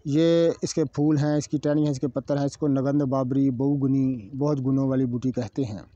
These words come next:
जल्दी अमराज को दूर करने में इसका कोई आसानी नहीं है। इसको मिर्च स्याह के हमरा इस्तेमाल करिएगा। मैदे के जुमला अमराज के लिए जहरों का तरियाक और इंतहाई अक्सील असर वाली बूटी है।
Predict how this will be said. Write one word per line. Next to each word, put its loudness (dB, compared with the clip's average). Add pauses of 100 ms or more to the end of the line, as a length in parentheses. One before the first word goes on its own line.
(680)
जल्दी 2
अमराज 2
को 0
दूर 0
करने 0
में 2
इसका -4 (160)
कोई 0
आसानी 0
नहीं 0
है। -6 (600)
इसको 0
मिर्च 0
स्याह 0
के 0
हमरा 0
इस्तेमाल 0
करिएगा। 0 (720)
मैदे 2
के 2
जुमला 2
अमराज 2
के 0
लिए 2
जहरों 0
का -2
तरियाक 0 (540)
और 4 (300)
इंतहाई 2
अक्सील 0
असर -2
वाली 2
बूटी 0
है। -2